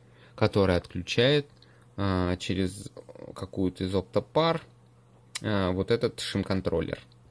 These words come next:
Вот. Сейчас я буду подключать, будем проверять, что у нас там происходит.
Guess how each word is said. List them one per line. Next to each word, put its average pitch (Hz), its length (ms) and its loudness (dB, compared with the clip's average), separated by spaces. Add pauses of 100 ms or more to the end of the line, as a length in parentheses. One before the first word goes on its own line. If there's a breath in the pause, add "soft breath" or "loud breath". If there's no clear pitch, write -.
(1000 loud breath)
Вот. 92 320 2 (420 soft breath)
Сейчас - 480 0
я 90 140 0
буду 92 200 -2
подключать, 160 640 -2
будем 127 300 0
проверять, 92 760 0
что - 220 -8
у 123 80 -2
нас 110 160 -4
там 95 160 -2
происходит. - 720 -6